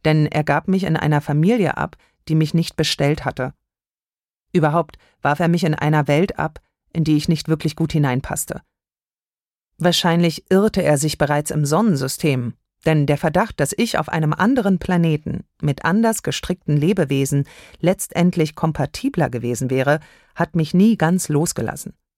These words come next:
Ich wurde neunzehnhundertsechsundsechzig geboren. Zu meiner Entschuldigung kann ich nur vorbringen,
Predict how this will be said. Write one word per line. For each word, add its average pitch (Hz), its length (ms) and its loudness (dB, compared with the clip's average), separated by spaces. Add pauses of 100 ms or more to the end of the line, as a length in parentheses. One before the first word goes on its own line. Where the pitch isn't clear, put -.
(1500)
Ich - 180 -2
wurde 214 220 2
neunzehnhundertsechsundsechzig 190 1120 0
geboren. 135 540 -4 (600)
Zu - 140 0
meiner 160 220 4
Entschuldigung 170 560 2
kann 165 140 -2
ich 156 120 -2
nur 196 160 4
vorbringen, 175 540 0